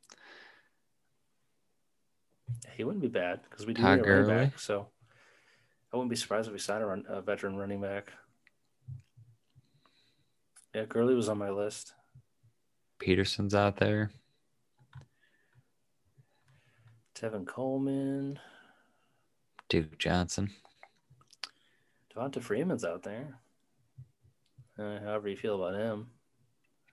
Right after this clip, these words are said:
Speaker 2: God, he is.
Speaker 1: Le'Veon Bell. Yeah, I
Speaker 2: There's a bunch of people out there.
Speaker 1: I definitely think the Packers are gonna have two or three veteran signings,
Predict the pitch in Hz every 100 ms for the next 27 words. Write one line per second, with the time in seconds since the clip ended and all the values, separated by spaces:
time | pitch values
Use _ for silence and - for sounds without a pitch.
0 | - - 92 87 87 87 92 92 90 -
1 | - - _ _ 110 107 113 107 101 123
2 | 135 139 - _ - - - - _ _
3 | - - - - _ _ _ _ _ _
4 | _ _ _ _ _ _ _ _ _ _
5 | _ _ _ _ _ 127 131 - 120 127
6 | 127 117 120 - - - - - _ _
7 | - - 156 147 151 151 - - - 113
8 | 127 104 - - - - - - - -
9 | - - - - 135 165 139 131 117 120
10 | 113 117 110 107 101 104 - - - -
11 | - - - - - - - - - -
12 | - - - - 117 107 - 110 98 107
13 | 98 101 95 95 90 98 95 92 101 107